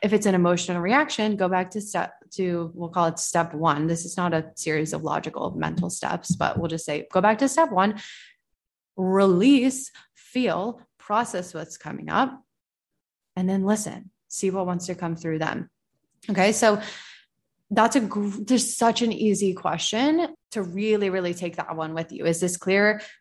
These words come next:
grounded insight, or is this a reaction? And just notice, just notice what comes up. You can also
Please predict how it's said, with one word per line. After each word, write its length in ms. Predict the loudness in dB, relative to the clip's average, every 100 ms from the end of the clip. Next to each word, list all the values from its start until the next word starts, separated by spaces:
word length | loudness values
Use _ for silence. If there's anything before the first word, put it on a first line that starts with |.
| 0
grounded 360 | 2 2 2
insight, 440 | 4 4 4 2 2
or 100 | 0
is 100 | 0
this 180 | -4 -4
a 80 | -6
reaction? 840 | -6 -6 -8 -8 -10 -10 -10 -12 _ _ _ _ _ _ _ _ _ _ _ _ _ _ _ _ _ _ _ _ _ _ -2
And 80 | -2
just 200 | 0 4
notice, 420 | 4 4 -2 -2
just 200 | -2 2
notice 300 | 4 4 0
what 100 | -4
comes 180 | -2 -2
up. 240 | -4 -6 _ _ -20 _ _ -20 -20 _ _ _ _ _ _ _
You 60 | 2
can 100 | 4
also 320 | 4 2 0